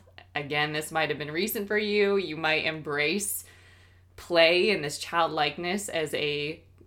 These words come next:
lifestyle choice. <laughs> But think about that. Just call it to, call it to mind.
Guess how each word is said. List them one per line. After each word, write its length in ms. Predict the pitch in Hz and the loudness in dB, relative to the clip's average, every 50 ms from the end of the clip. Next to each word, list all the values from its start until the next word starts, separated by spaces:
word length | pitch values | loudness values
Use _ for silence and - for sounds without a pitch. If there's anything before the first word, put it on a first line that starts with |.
| - - | -20 -12
lifestyle 640 | 151 147 151 147 147 165 170 - - 175 170 165 160 | -6 -2 0 0 0 0 -2 -2 0 0 0 0 0
choice. 640 | - - - 180 165 175 247 339 - - - - - - - - - - - - - | -2 -6 -6 -4 -4 -4 -4 -4 -4 -6 -6 -8 -8 -10 -12 -12 -14 -14 -16 -12 -12
<laughs> 80 | - - - - - - - - - - - - - - - - - | -12 -12 -12 -10 -10 -10 -10 -10 -14 -16 -14 -14 -16 -18 -20 -12 -2
But 180 | - 190 185 185 | 0 0 0 0
think 200 | - 208 220 220 | -2 -4 -2 0
about 260 | 226 185 165 151 147 - | 4 6 6 6 4 2
that. 160 | 131 131 - | -2 -4 -4
Just 160 | 143 143 - | -8 -10 -6
call 160 | - 151 160 175 | -2 2 2 2
it 80 | 175 | 2
to, 200 | - 254 233 226 - - - - - | 0 -4 -4 -4 -6 -12 -20 -20 -14
call 200 | - - 180 180 | -2 2 2 4
it 120 | 190 202 196 | 4 2 -2
to 100 | - 214 | -4 -4
mind. 480 | 202 170 139 135 135 - 151 151 - | -2 -2 -2 -4 -6 -8 -10 -12 -16